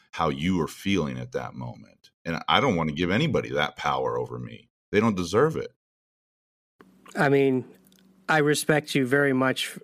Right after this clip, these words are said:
Speaker 2: especially for what you do. And, I mean, I can't imagine what it's like. I mean, even if somebody says something behind my back, it's like, that bothers me. But what if it's in your face and they're screaming at you? And,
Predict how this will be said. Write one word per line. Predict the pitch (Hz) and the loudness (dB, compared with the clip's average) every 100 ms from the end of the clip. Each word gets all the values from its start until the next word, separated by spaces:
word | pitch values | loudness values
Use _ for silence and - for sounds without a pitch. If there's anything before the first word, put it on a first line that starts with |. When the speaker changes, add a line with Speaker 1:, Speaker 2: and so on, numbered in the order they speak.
| _ | _
Speaker 2:
especially | 180 156 123 - 151 - 147 139 135 | -2 0 0 0 0 2 0 0 -4
for | - 135 123 | -2 0 2
what | 123 131 | 2 0
you | 123 | -2
do. | 117 139 139 | 0 2 2
And, | 127 117 - - - - - _ | 0 -2 -6 -20 -20 -20 -20 _
I | - - 147 135 | -8 -2 0 0
mean, | 131 | 0
I | 123 | 0
can't | - 151 131 | 0 0 2
imagine | 123 127 127 131 127 | 0 0 0 0 2
what | 131 | 0
it's | 127 - | 0 -2
like. | 143 131 127 | 0 0 0
I | 131 | 2
mean, | 131 131 - _ _ - | 2 0 -6 _ _ 0
even | 170 165 160 | 2 4 2
if | |
somebody | - 156 143 135 | 2 0 2 0
says | - 143 131 | 2 0 2
something | 147 135 147 135 127 - - - | 0 0 2 2 0 -4 -8 -2
behind | 131 131 123 | 0 2 2
my | 120 | -2
back, | 117 143 139 131 | 0 2 2 -2
it's | 131 120 - | -6 -4 -2
like, | 120 113 - _ - _ _ _ | 0 -2 -8 _ -20 _ _ _
that | 147 165 139 | 2 2 4
bothers | 127 123 120 123 | 2 2 -2 -2
me. | 127 | -2
But | 120 131 | -2 0
what | 143 156 | 2 2
if | 147 | 0
it's | 143 | -2
in | 143 | -2
your | 135 123 | -2 -2
face | - 147 147 - | 0 0 0 -2
and | 123 | -4
they're | 123 120 | -4 -6
screaming | - 151 151 139 | -4 -2 0 0
at | 123 | -2
you? | 123 123 | -4 -4
And, | 120 | -6